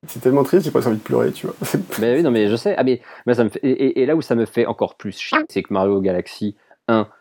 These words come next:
Speaker 2: est un jeu sur lequel je me suis fait violence assez longtemps quand même, parce que bon, bah, je veux dire, j'avais ma Wii depuis pas très longtemps, euh, je...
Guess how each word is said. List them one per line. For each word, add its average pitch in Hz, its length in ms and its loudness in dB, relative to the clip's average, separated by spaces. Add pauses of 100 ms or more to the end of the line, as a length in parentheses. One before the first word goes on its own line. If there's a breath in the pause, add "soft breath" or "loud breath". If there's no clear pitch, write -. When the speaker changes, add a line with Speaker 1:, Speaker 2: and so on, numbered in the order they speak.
(140 soft breath)
Speaker 2:
est 101 180 4
un 101 100 2
jeu 104 160 4
sur 90 140 -4
lequel 101 320 2 (120)
je 92 100 -8
me 92 80 -2
suis - 200 -16
fait 98 160 -2
violence 95 380 2
assez 101 260 -2
longtemps 101 320 0
quand 98 160 -2
même, 98 220 0 (360)
parce - 240 0
que - 120 2
bon, 98 180 2
bah, 87 200 2 (480 loud breath)
je - 140 -8
veux 101 60 2
dire, 120 160 4
j'avais 110 180 4
ma 107 140 2
Wii 113 140 4
depuis 110 140 -6
pas 98 140 2
très - 180 -2
longtemps, 170 720 2
euh, 98 640 4
je... 92 440 0